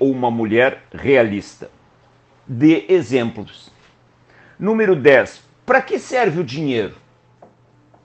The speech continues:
Número onze, controle na gestão de pessoas ou confiança na gestão de pessoas? Muito bem.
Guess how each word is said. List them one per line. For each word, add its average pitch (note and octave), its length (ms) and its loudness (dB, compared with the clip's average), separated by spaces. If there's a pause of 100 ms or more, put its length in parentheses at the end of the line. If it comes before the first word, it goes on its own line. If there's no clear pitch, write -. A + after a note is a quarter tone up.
(960)
Número D#3 380 2
onze, B2 500 -2 (920)
controle E3+ 920 4
na C3 140 0
gestão B2+ 460 -2
de G#2+ 120 -6
pessoas F#3 920 0 (240)
ou D#3+ 200 0
confiança D#3 840 -2
na A#2 120 -4
gestão A2 460 -6
de D2+ 100 -16
pessoas? - 720 -12 (1800)
Muito B2 500 -6
bem. B2+ 280 -6